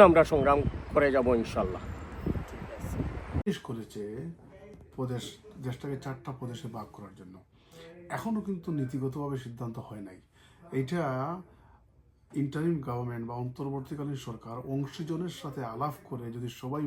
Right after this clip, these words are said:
Speaker 2: মনে করে, তখন তারা হয়তো করতে যাবেন। এখানে বাংলাদেশকে প্রদেশ হিসেবে ভাগ করতে গেলে কিছু পজিটিভ আছে, আবার নেগেটিভও আছে। পজিটিভের ব্যাপারে যে কথাগুলো বলা হচ্ছে যে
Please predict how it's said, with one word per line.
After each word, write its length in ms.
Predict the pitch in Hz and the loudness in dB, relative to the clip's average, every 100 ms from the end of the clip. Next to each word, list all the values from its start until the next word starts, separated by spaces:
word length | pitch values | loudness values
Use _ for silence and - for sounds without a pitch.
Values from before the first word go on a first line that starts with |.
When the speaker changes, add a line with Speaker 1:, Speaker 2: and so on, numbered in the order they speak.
| 127 | 0
Speaker 2:
মনে 180 | 123 127 | 0 0
করে, 140 | 135 143 131 | -2 -4 -4
তখন 160 | 127 127 | -6 -6
তারা 120 | 123 113 | -6 -8
হয়তো 160 | 110 104 | -8 -12
করতে 180 | 107 113 92 | -14 -14 -16
যাবেন। 220 | 87 85 - _ - - - - - - - 127 | -16 -20 -20 _ -20 -20 -20 -20 -20 -20 -16 -6
এখানে 280 | 190 202 180 135 151 147 123 | -2 0 2 0 -2 -4 -6
বাংলাদেশকে 600 | 123 147 180 165 - 180 170 - - _ - | -2 -2 -4 -8 -8 -6 -6 -10 -20 _ -8
প্রদেশ 300 | 143 185 175 - - 147 | -4 -2 -4 -10 -10 -10
হিসেবে 1000 | 131 - 147 131 131 - - - - 139 123 131 | -8 -6 -2 -2 -4 -8 -14 -18 -12 -8 -6 -4
ভাগ 140 | 139 - - | -6 -8 -10
করতে 220 | 127 120 120 | -8 -6 -6
গেলে 200 | 117 101 104 117 - - | -6 -10 -12 -16 -16 -12
কিছু 220 | 180 208 - | -8 -8 -8
পজিটিভ 320 | 175 202 208 190 | -4 -4 -2 -6
আছে, 120 | 175 170 | -6 -8
আবার 160 | 160 160 139 | -6 -6 -4
নেগেটিভও 440 | 120 123 123 120 101 - | -4 -4 -6 -8 -10 -16
আছে। 180 | - - - _ _ - - - - - - _ _ _ _ _ _ - | -20 -20 -20 _ _ -20 -20 -20 -20 -20 -20 _ _ _ _ _ _ -2
পজিটিভের 480 | 170 214 254 254 220 | 2 2 2 0 0
ব্যাপারে 260 | 190 175 180 165 | -2 -2 -4 -4
যে 60 | 160 | -4
কথাগুলো 320 | 151 160 156 135 | -4 -2 -2 -2
বলা 140 | 131 131 | -2 -2
হচ্ছে 180 | 135 - | -4 -8
যে 60 | 139 | -6